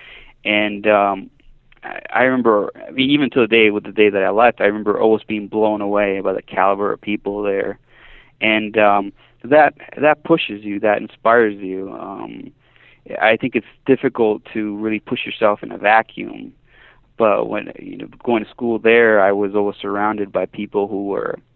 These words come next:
just as driven as me, and who ha-, who have a lot more talent. And, and I think that if I w-,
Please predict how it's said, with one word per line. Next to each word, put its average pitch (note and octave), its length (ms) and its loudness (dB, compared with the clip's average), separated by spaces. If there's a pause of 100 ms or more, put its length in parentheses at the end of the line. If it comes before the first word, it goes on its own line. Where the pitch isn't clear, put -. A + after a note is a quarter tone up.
(920)
just - 260 -14
as G2+ 100 -14
driven G#2+ 300 -2
as G2 140 -6
me, G#2+ 500 -4 (560)
and G2 260 -14 (340)
who A#2 140 2
ha-, G#2 140 6
who A2 300 -8
have G#2 260 2
a G#2 60 2
lot G#2 200 2
more G#2 140 -4
talent. A#2 480 0
And, G2+ 240 -8 (640)
and A#2 160 -2
I B2+ 160 4
think C#3+ 300 -2
that A#2 140 2
if A2+ 220 2
I A2 120 6
w-, A2+ 260 0